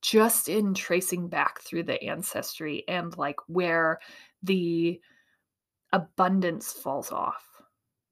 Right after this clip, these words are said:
Something happened. And I find that all very interesting because so many of us have these family stories, and, like, our family stories are really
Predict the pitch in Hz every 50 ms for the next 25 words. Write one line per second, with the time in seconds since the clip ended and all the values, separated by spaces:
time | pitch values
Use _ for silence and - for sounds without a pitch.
0 | _ _ - - - - - 208 190 185 165 - - 151 143 131 - - - -
1 | - - - - - _ _ _ _ _ _ _ _ _ _ - - - - -
2 | - _ - - 202 196 190 180 175 180 - - 220 208 214 214 208 180 - -
3 | - - 170 240 277 320 277 254 220 202 185 180 - - 196 214 202 180 180 -
4 | - - 180 165 170 175 175 180 - - - - 180 180 180 175 - - - -
5 | - - - - _ _ - - - - - 262 254 269 262 247 226 214 214 233
6 | 254 240 208 170 - 160 139 - - - - - - - 190 190 190 196 196 190
7 | 190 180 175 - - _ _ _ _ - 214 202 196 - - - 190 185 185 180
8 | 180 - - - 247 240 214 190 185 - - 143 190 185 185 185 180 - - -
9 | _ _ _ - 208 247 294 359 415 415 - 403 440 453 466 415 381 - - 285
10 | 339 339 254 247 262 185 - - - 226 240 254 277 302 320 302 311